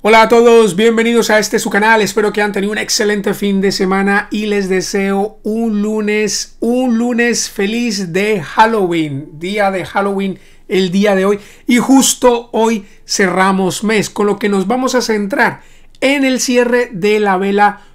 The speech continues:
mensual el cie-, el día de hoy. Vamos a ver también, vamos a retomar lo que es este indicador que les enseñé justo antes de que cerrara el mes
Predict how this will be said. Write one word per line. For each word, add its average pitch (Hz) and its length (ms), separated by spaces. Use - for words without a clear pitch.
mensual 180 800
el 170 200
cie-, 180 420
el 175 140
día 180 340
de 151 120
hoy. 143 220
Vamos 240 300
a 240 40
ver 233 200
también, 226 360
vamos 214 220
a 240 40
retomar 202 520
lo 175 240
que 196 160
es - 320
este 247 340
indicador 185 680
que 196 100
les 185 220
enseñé 180 420
justo - 680
antes 262 360
de 208 120
que 208 120
cerrara 196 480
el 185 220
mes 208 360